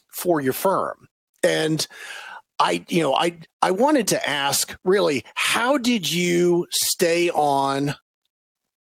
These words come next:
how did, how did you stay disciplined? How, what was it that you saw?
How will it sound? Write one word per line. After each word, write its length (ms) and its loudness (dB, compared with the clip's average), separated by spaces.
how 160 -2
did, 200 -4
how 200 2
did 160 0
you 100 2
stay 300 0
disciplined? 580 -4
How, 320 -2
what 380 0
was 240 4
it 140 0
that 200 -4
you 100 2
saw? 580 2